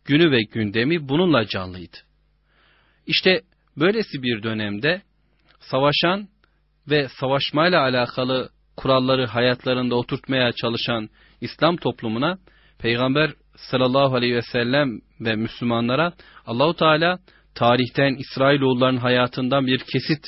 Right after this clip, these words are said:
sunuyor ve dolayısıyla onların dayanmalarını ve devam etmelerini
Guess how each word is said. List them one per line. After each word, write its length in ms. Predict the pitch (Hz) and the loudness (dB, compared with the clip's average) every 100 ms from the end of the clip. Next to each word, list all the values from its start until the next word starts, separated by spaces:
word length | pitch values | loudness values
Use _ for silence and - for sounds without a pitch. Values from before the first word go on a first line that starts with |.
| - | -20
sunuyor 500 | - - 113 135 175 - _ _ _ - | -10 -4 0 2 0 -4 _ _ _ -4
ve 220 | 117 110 | -2 0
dolayısıyla 460 | 113 117 131 - 123 | 0 -2 -2 -4 -4
onların 460 | 120 120 139 156 - _ _ _ | -2 -2 -2 -4 -8 _ _ _
dayanmalarını 1000 | 117 117 127 123 120 117 113 104 110 151 - _ _ _ | -6 2 4 4 2 0 -2 -2 -4 -6 -10 _ _ _
ve 320 | 117 127 117 110 | -2 0 0 2
devam 280 | 120 156 | 2 4
etmelerini 840 | 139 123 120 117 113 113 113 135 | 2 -2 -4 -4 -2 -4 -4 -6